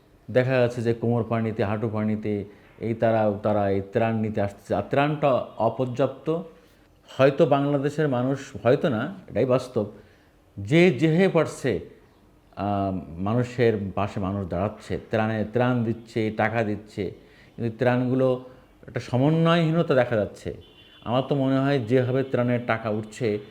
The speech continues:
বা মানুষ, মানুষের পাশে দাঁড়াচ্ছে, সে হারে ত্রাণটা একেবারেই প্রান্তিক পর্যায়ে পৌঁছাচ্ছে না। গতকাল, পরশু, আজকেও আমরা দেখলাম বিভিন্ন খবরে যে, আহ, ত্রাণ বিতরণে প্রচণ্ড, আহ,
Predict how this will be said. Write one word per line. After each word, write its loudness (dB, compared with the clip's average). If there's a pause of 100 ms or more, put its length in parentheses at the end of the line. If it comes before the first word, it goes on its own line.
(360)
বা -2
মানুষ, 0 (320)
মানুষের -4
পাশে 0
দাঁড়াচ্ছে, 0
সে 0
হারে 2 (120)
ত্রাণটা 0
একেবারেই 2 (380)
প্রান্তিক 0
পর্যায়ে 2
পৌঁছাচ্ছে -8
না। -10 (800)
গতকাল, 2
পরশু, -2
আজকেও 0
আমরা 0
দেখলাম -2
বিভিন্ন -4 (100)
খবরে -2 (440)
যে, 0
আহ, -10 (120)
ত্রাণ 0
বিতরণে -2 (1000)
প্রচণ্ড, -2
আহ, -6